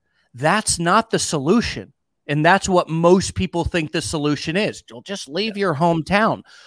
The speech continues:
Speaker 1: The problem is I take all my values, beliefs, everything with me.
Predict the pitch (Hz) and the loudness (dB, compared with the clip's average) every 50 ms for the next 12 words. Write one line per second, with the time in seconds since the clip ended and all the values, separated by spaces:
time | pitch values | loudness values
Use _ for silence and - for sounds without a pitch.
0 | - _ _ - 139 - - - - - 196 220 240 262 233 214 196 175 156 143 | -20 _ _ -6 -6 -6 -6 -6 0 4 6 6 6 6 6 4 0 0 0 0
1 | 135 135 135 - - - - - - - - 151 151 151 - - - - - 170 | -2 -4 -4 -6 -10 -16 -20 -20 -8 -2 0 0 0 0 -2 2 4 4 4 4
2 | 196 196 190 180 165 _ _ _ _ _ - 147 160 165 175 180 190 202 202 190 | 2 0 0 0 -2 _ _ _ _ _ 4 8 8 10 10 10 10 10 8 6
3 | 190 175 156 143 139 131 120 131 156 160 165 170 175 180 175 175 180 175 170 156 | 4 4 2 2 2 0 -2 0 2 4 4 4 4 4 0 0 0 0 0 -2
4 | - - - 135 135 139 151 170 180 180 180 170 - - - _ - 156 170 160 | -4 -6 -6 -6 -6 -6 -6 -6 -4 -4 -6 -6 -6 -8 -6 _ 0 0 0 0
5 | 175 180 175 175 160 - - 180 165 156 151 139 131 _ _ - 120 123 123 135 | -2 -4 -4 -4 -6 -8 -10 -10 -8 -8 -8 -10 -14 _ _ -18 -16 -12 -6 -2
6 | 156 165 175 185 160 143 - - 143 139 131 123 107 98 | 0 2 2 2 2 0 -6 -4 -2 -2 -2 -2 -6 -8